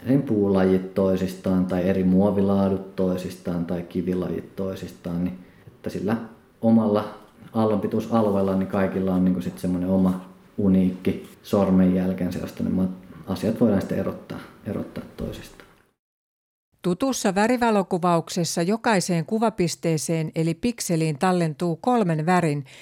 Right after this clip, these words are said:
Speaker 2: sinisen, vihreän ja punaisen intensiteetti, mutta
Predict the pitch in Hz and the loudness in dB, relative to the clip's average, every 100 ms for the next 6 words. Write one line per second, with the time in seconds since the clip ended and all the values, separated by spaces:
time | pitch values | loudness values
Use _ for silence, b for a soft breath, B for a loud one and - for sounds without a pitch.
0 | B B - 214 226 185 190 175 - 180 | B B 0 2 2 2 0 -2 -2 0
1 | 196 180 165 156 - 156 226 220 175 151 | 0 0 0 0 -2 -2 0 2 4 2
2 | 160 143 175 175 151 131 - 139 131 131 | 0 -2 0 0 2 -2 -4 -6 -6 -8
3 | - - B B B B 160 - 160 | -14 -18 B B B B -4 0 -2